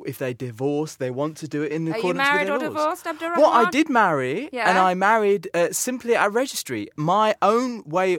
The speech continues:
Speaker 1: of thinking,
Speaker 2: Mm.
Speaker 1: uh, my interpretation of Islam is that if it's in accordance with the national laws
Speaker 2: Yeah.
Speaker 1: and it complies with the minimum, uh,
Speaker 2: Yeah.
Speaker 1: in other words, two witnesses, and I
Speaker 2: Yeah.
Speaker 1: had two witnesses, then that's it. That's an Islamic marriage as well. So, you know,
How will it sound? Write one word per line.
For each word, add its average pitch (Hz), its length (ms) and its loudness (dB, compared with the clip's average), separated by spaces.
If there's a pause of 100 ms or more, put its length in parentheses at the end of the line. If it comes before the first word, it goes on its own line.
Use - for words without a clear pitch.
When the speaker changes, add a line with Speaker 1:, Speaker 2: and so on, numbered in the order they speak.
Speaker 1:
of 151 140 -8
thinking, 147 640 -6
Speaker 2:
Mm. 214 280 -12
Speaker 1:
uh, 123 220 -4
my 147 220 0
interpretation 156 680 -6
of 123 120 -12
Islam 113 340 -6
is 117 80 -10
that 120 160 -2 (320)
if 180 100 0
it's 240 160 -10
in 196 120 -2
accordance 160 440 -4
with 143 140 -6
the 135 80 -6
national 185 500 -2
laws 110 360 -4
Speaker 2:
Yeah. 196 260 -4 (140)
Speaker 1:
and 160 120 4
it - 240 -6
complies 160 460 0
with 139 120 -4
the 139 60 -4
minimum, 139 600 -4
uh, - 20 -8
Speaker 2:
Yeah. 214 160 -4
Speaker 1:
in 143 100 -2
other 127 160 -2
words, 120 220 -4
two 170 240 -8
witnesses, 135 840 -8
and 135 120 -6
I 127 60 -2
Speaker 2:
Yeah. 123 60 -6
Speaker 1:
had 147 180 -6
two 120 180 -10
witnesses, 135 420 -12 (260)
then 220 120 2
that's 214 220 4
it. - 160 -2
That's - 180 2
an 208 80 -2
Islamic 202 320 -2
marriage 196 320 -4
as 190 80 -10
well. 208 160 -4
So, 175 320 0
you 180 100 -6
know, 135 200 -2